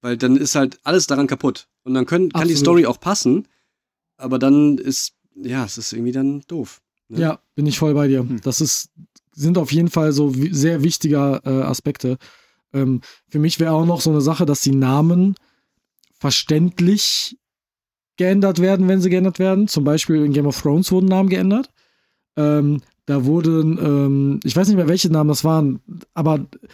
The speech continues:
Speaker 1: Das wäre jetzt gut, wenn du das als Beispiel
Speaker 2: ja,
Speaker 1: nennst,
Speaker 2: ich,
Speaker 1: ja.
Speaker 2: ich glaub, dass der Charakter Yash-, Yasha und Asha oder
Speaker 1: Mhm.
Speaker 2: Osha, ähm, die Namen wurden irgendwie geändert.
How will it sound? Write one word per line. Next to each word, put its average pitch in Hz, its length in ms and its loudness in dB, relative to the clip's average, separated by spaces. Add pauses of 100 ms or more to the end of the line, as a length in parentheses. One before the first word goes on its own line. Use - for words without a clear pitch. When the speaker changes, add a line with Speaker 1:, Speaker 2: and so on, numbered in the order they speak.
(160)
Speaker 1:
Das 131 180 -8
wäre 135 100 4
jetzt 123 140 -2
gut, 135 160 2
wenn 113 80 0
du 110 40 2
das 107 80 -2
als 107 120 -6
Beispiel - 220 0
Speaker 2:
ja, 110 80 0
Speaker 1:
nennst, 107 240 -2
Speaker 2:
ich, - 40 -4
Speaker 1:
ja. 107 60 -2
Speaker 2:
ich - 60 -6
glaub, 185 180 2
dass 196 180 0 (100)
der 165 160 0
Charakter 165 320 0
Yash-, 151 540 2
Yasha 220 600 2
und 160 200 0 (100)
Asha 127 540 0 (220)
oder 151 180 -2
Speaker 1:
Mhm. - 60 -4
Speaker 2:
Osha, 123 440 0 (540)
ähm, 147 360 0
die 147 160 2
Namen 185 320 2
wurden 185 220 2
irgendwie 202 380 2
geändert. 156 720 0